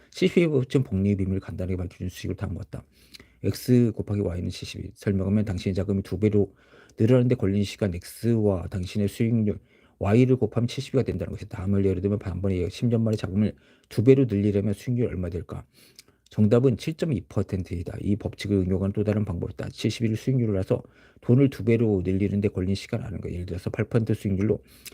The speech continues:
당신의 자금을 두 배 늘리려고 한다면 시간이 얼마? 간단하다. 칠십이 나누기 팔은 구이다. 구 년이다.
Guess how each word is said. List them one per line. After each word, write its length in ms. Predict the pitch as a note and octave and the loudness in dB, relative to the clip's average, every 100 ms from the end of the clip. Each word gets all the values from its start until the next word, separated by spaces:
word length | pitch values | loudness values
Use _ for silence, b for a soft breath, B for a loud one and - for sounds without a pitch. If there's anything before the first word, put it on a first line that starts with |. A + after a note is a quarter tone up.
| B B B | B B B
당신의 400 | - G#2+ - C3 | 0 2 4 2
자금을 400 | B2 A#2+ B2 G2 F#2+ | 2 2 2 0 -4
두 120 | - | -4
배 120 | G#2 | 0
늘리려고 500 | G#2+ F#2+ G2+ G2 F#2 | 2 2 2 2 2
한다면 420 | F2+ F2 G#2 G2 - | 0 0 0 -2 -6
시간이 280 | - - G#2+ | -10 -4 -2
얼마? 140 | - F2+ | -4 -8
간단하다. 800 | - F2+ F2+ F#2 - - - - B B B - | -8 -6 -4 -6 -8 -14 -18 -18 B B B -12
칠십이 380 | - D#3 - C3+ | -4 -2 0 0
나누기 380 | F#2 F#2 G2+ F2 | 0 -2 -2 -2
팔은 420 | - C3+ C3 A#2+ - _ _ _ _ _ _ _ _ _ _ _ - _ _ _ _ _ _ _ _ _ _ _ | -4 -2 0 -2 -8 _ _ _ _ _ _ _ _ _ _ _ -20 _ _ _ _ _ _ _ _ _ _ _
구이다. 400 | - A#2 G#2+ F2+ | -2 2 4 2
구 180 | F#2 - | -4 0
년이다. 440 | G#2 G#2 F2 - | 2 2 0 -6